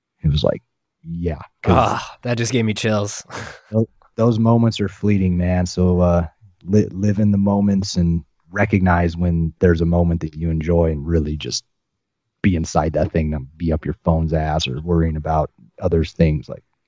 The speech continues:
Speaker 1: live in the moments. That's the one. I think that's it.
Speaker 2: Awesome. Well, what a profound way to end this conversation. <laughs>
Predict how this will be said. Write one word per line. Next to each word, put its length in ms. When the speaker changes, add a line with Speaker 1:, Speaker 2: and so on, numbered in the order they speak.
Speaker 1:
live 160
in 80
the 60
moments. 420
That's 220
the 100
one. 260
I 80
think 160
that's 220
it. 140
Speaker 2:
Awesome. 680
Well, 400
what 160
a 40
profound 580
way 160
to 60
end 240
this 160
conversation. 760
<laughs> 160